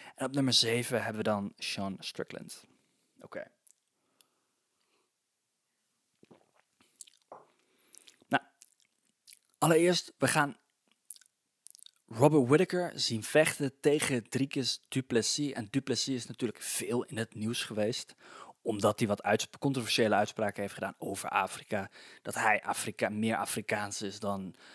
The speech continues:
Israel Adesanya en Kamaru Usman en, en zo, omdat hij werkelijk op dit moment daar woont en daar leeft. Dus daarom vindt hij zichzelf meer Afrikaans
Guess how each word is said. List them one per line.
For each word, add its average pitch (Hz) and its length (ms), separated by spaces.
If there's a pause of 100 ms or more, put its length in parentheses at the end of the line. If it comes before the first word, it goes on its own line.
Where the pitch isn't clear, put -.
(120)
Israel 104 340
Adesanya 98 600
en 95 140
Kamaru 101 440
Usman 101 380
en, - 300
en 107 220
zo, 101 180
omdat 101 320
hij 98 400 (520)
werkelijk 104 580 (220)
op - 220
dit 113 160
moment 101 360
daar 92 220
woont 92 380
en - 100
daar 92 260 (260)
leeft. 98 640 (1120)
Dus - 180
daarom 110 280
vindt 110 220
hij 107 120
zichzelf - 520
meer 107 200
Afrikaans - 800